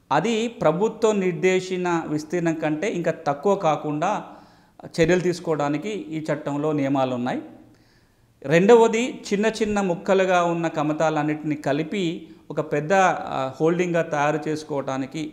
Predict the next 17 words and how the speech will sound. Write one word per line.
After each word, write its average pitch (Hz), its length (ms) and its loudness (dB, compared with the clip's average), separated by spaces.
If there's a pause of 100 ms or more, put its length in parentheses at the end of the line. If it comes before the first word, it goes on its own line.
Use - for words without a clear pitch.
పెద్ద 139 140 -4
హోల్డింగ్గా 147 360 0
మార్చడానికి 139 580 -2
కావాల్సిన 139 500 -2 (420)
నియమాలు 156 460 4
ఉన్నాయి. 120 220 -4 (500)
ఇప్పుడు 170 160 -4
ఈ 170 140 2
నియమాలు 202 400 2
ఏం 180 120 2
చెప్తున్నాయో 147 560 -4
తెలుసుకుందాం. 123 560 -4 (120)
మొట్టమొదటిది 196 1000 0 (240)
prevention 226 360 6
of 208 100 0
fragmentation. 147 680 -2 (380)
అంటే 196 520 0